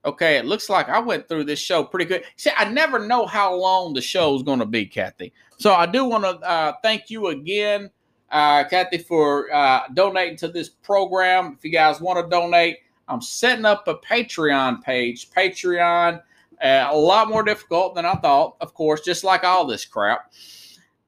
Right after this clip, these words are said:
And, um, we'll try to get that on by next week.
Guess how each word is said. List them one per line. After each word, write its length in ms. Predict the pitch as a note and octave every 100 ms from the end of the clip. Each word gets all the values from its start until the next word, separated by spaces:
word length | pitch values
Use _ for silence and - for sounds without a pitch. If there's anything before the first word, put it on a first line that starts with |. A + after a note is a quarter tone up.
| -
And, 380 | D#3+ D#3+ D#3
um, 720 | D3+ D3 D3 C#3 B2+ B2 A2+ - _ _ _ _ _ _ _ _ _ _ _ _ _ _ - _
we'll 120 | - B2+
try 240 | B3+ C4+
to 80 | G#3+
get 220 | F3 E3+
that 200 | F3 E3
on 220 | D#3+ D3+
by 120 | B2
next 460 | A2+ C3 A#2 - -
week. 600 | G#2 B2 D#3 F2+ - _